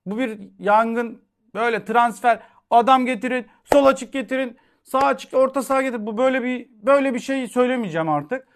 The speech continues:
Yapmasınlar. Allah belamı versin ki yapmasınlar ya. Yeminler ediyorum ki yapmasınlar.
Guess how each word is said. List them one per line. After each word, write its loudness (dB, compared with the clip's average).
Yapmasınlar. 2
Allah 4
belamı 6
versin 4
ki -6
yapmasınlar -2
ya. -6
Yeminler 6
ediyorum 4
ki -4
yapmasınlar. 2